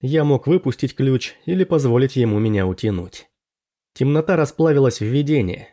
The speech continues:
хотя я изо всех сил старался оставаться на месте и видеть лишь то, что вокруг меня. Мои усилия унесло прохладным ветром.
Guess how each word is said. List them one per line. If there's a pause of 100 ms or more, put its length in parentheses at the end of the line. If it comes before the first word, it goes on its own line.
хотя
я
изо
всех
сил
старался
оставаться
на
месте
и
видеть
лишь
то,
что
вокруг
меня. (720)
Мои
усилия
унесло
прохладным
ветром.